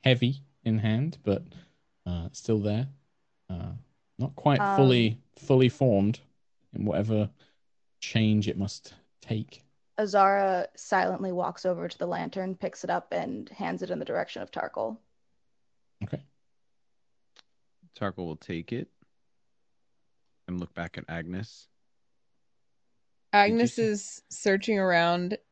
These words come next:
Speaker 4: in her bag, and she pulls out a hempen rope.
Speaker 1: Mm-hmm.
Speaker 2: Uh, Azara is gonna place a hand on Agnes's and say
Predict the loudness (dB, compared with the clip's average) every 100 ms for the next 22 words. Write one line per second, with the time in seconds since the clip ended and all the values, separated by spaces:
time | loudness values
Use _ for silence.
0 | _ 0 2 2 2 4 4 4 2 0
1 | -2 -2 -4 -2 0 4 4 4 2 0
2 | _ _ -12 -8 -2 2 4 4 4 6
3 | 4 0 -8 _ _ _ _ 0 2 4
4 | 2 0 4 8 8 8 4 0 -4 0
5 | 6 10 10 10 8 4 4 0 -4 -2
6 | -4 -4 -4 -4 -6 -8 _ -6 -4 -2
7 | -4 -6 _ _ _ -2 -2 -2 -4 -4
8 | -4 -8 -20 _ -12 -4 -2 -2 -4